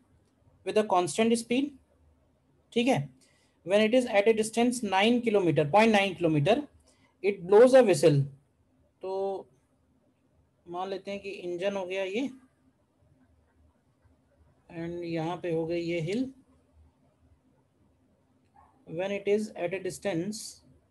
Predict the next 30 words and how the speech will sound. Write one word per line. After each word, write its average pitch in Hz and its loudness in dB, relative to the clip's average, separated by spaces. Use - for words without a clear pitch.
point 170 -8
nine 185 -2
kilometer," 156 0
ठीक 214 -8
है, 208 0
"it 180 -6
blows 196 4
a 220 4
whistle," 151 2
मतलब 160 -8
यहाँ 175 -2
पे 208 2
एक 208 -2
छोटा 208 4
सा 214 2
sound 180 0
wave 175 0
निकाला 139 0
उसने, 120 -8
ठीक 254 0
है, 190 0
और 185 2
कह 208 4
रहा 226 8
है, 226 4
"The 226 6
echo 254 6
is 262 2
heard 208 8
by 214 6